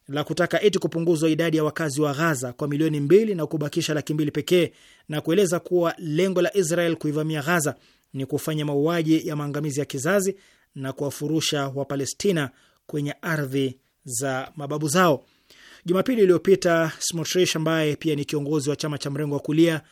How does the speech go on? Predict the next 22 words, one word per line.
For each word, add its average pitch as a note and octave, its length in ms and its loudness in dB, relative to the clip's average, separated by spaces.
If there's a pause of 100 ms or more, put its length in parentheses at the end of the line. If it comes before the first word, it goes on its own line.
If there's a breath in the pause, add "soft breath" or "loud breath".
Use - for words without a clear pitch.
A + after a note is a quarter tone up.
(220 soft breath)
cha D3 240 -4
Uzayuni D3+ 560 0
wa D3 100 -2
Kidini, E3 420 2 (500 soft breath)
alisema C#3 440 -2
kwamba D#3+ 560 -2
Wapalestina D3+ 800 -2
wa D3 180 -6
Gaza D#3 360 0 (440 soft breath)
wamekuwa D3 400 -2
wakiishi E3+ 360 0
kwenye D#3 220 -4
mabanda D3+ 480 -2
kwa D3+ 140 -4
zaidi D3 480 2 (800 soft breath)
ya D#3 140 2
miaka E3+ 340 0
sabini F3+ 300 0
na F3+ 80 0
mitano F3 600 0
na C#3+ 120 -4
wenyewe D3+ 520 4